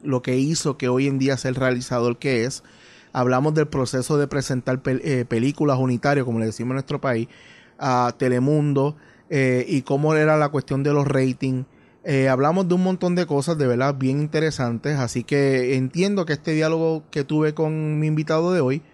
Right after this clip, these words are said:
eh, les va a gustar mucho. Eh, recuerden que estoy en Stitcher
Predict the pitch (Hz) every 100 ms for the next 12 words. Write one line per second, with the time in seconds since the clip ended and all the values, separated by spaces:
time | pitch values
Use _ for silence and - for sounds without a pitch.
0 | _ - _ 143 131 131 131 165 175 -
1 | 139 107 90 - - - - - - 156
2 | 160 165 220 240 233 - 202 202 190 170
3 | 147 - - 196 - 208 208